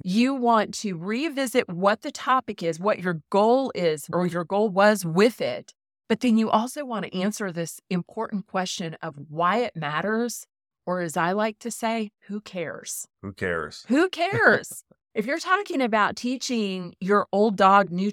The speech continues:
Speaker 1: who does that apply to? You've talked about it maybe in your introduction, you might have touched on it,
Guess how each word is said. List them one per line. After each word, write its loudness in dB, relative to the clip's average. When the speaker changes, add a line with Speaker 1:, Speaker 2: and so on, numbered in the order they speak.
Speaker 1:
who -2
does -8
that 2
apply 2
to? -8
You've -6
talked -2
about 4
it -8
maybe -4
in -6
your -8
introduction, -4
you -4
might -4
have -12
touched -8
on -6
it, -8